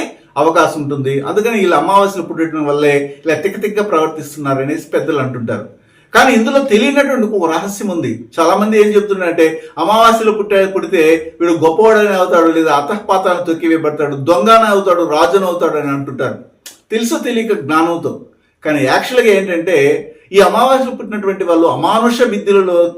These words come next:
పేరు గన్-, పేరు పొందినటువంటి వాళ్ళుగా ఉంటారు. వారు ఇప్పుడు నేను ఇంతకుముందు ఎక్స్-, ఎక్స్‌ట్రీమ్ చెప్పాను, అదేమిటంటే పిచ్చి పట్టినట్టుగా, సైకాలజికల్ ప్రాబ్లంతో ఉన్నట్టుగా, మానసిక ఒత్తిడికి గురైనట్టుగా ఇలా ఉంటారనేది ఒక భాగం అయితే, ఇంకొక విషయం ఏమిటంటే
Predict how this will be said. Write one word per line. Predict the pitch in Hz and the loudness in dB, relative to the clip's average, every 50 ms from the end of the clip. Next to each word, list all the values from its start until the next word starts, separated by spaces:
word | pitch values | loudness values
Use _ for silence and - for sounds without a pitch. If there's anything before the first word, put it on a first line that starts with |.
| - - | -6 -4
పేరు | 170 180 196 202 208 | 0 2 4 4 2
గన్-, | 185 160 135 131 143 143 147 - - - - _ - | 2 -2 -4 -6 -6 -6 -6 -8 -12 -16 -12 _ 2
పేరు | 190 220 226 | 4 4 4
పొందినటువంటి | 233 226 - 190 175 180 175 175 175 170 160 160 156 143 | 2 0 -4 -8 -8 -8 -8 -8 -8 -6 -6 -8 -6 -4
వాళ్ళుగా | 143 143 147 143 139 151 151 | -2 -2 0 0 -2 -2 -2
ఉంటారు. | 147 127 120 120 139 - - - - - _ _ _ _ _ _ _ _ _ - | -4 -4 -4 -4 -6 -6 -6 -8 -14 -20 _ _ _ _ _ _ _ _ _ 0
వారు | 170 185 214 226 240 226 196 196 208 214 - 220 | 4 6 6 6 8 8 6 6 6 4 2 0
ఇప్పుడు | - - 175 170 | -4 -8 -10 -8
నేను | 180 175 175 | -8 -8 -8
ఇంతకుముందు | 175 170 175 170 165 | -10 -10 -6 -4 -4
ఎక్స్-, | 160 - - - - 139 156 | -4 -4 -8 -14 -12 -12 -12
ఎక్స్‌ట్రీమ్ | - - - 214 208 196 170 | -12 -8 -6 -6 -4 -2 -2
చెప్పాను, | 160 160 - 143 135 120 113 113 | -2 -2 -2 -2 -4 -4 -4 -6
అదేమిటంటే | 139 156 185 196 202 196 202 196 190 175 151 151 156 151 - - - - - | -4 -2 -2 -2 -2 -2 -4 -4 -2 0 0 0 0 -2 -4 -10 -18 -12 -10
పిచ్చి | 220 214 220 240 | -8 -6 -2 0
పట్టినట్టుగా, | 214 202 208 - 180 170 175 170 160 156 156 156 160 160 - 170 | 0 0 2 0 -2 -4 -2 -2 -2 0 0 0 -2 -2 -2 -2
సైకాలజికల్ | 165 170 180 196 190 196 190 - 185 170 - | 0 0 2 2 2 2 2 -2 -6 -8 -4
ప్రాబ్లంతో | 170 160 156 151 151 139 165 | -2 -2 -2 -2 -4 -6 -6
ఉన్నట్టుగా, | 143 143 147 151 151 143 156 139 147 147 147 | -4 -4 -4 -6 -6 -6 -4 -2 -2 -2 -2
మానసిక | 143 147 147 165 190 196 - 214 208 214 | -2 -2 -2 -2 -2 -2 -4 -2 2 2
ఒత్తిడికి | 185 170 165 - - 170 160 160 156 147 | 2 2 2 0 -2 -4 -6 -6 -8 -8
గురైనట్టుగా | 139 139 151 156 156 156 147 147 139 - 135 143 143 147 147 147 - - - - - _ - | -6 -4 -2 -2 -2 -2 -2 -2 -4 -2 0 2 2 2 2 0 -2 -10 -16 -20 -14 _ 0
ఇలా | 190 208 208 | 4 4 4
ఉంటారనేది | 202 202 196 196 196 185 180 180 175 165 | 4 4 2 2 2 2 2 0 -2 -4
ఒక | 156 151 165 | -4 -4 -4
భాగం | 165 160 151 151 156 160 156 | -2 -2 -2 -2 -2 -2 -4
అయితే, | 147 143 143 165 147 131 | -4 -4 -2 0 0 0
ఇంకొక | 135 - 208 269 254 262 262 | 0 0 0 0 2 2 2
విషయం | 226 208 202 208 214 190 180 | 2 0 0 -4 -4 -4 -4
ఏమిటంటే | 170 170 165 165 151 151 190 180 | -4 -4 -4 -6 -6 -4 -6 -6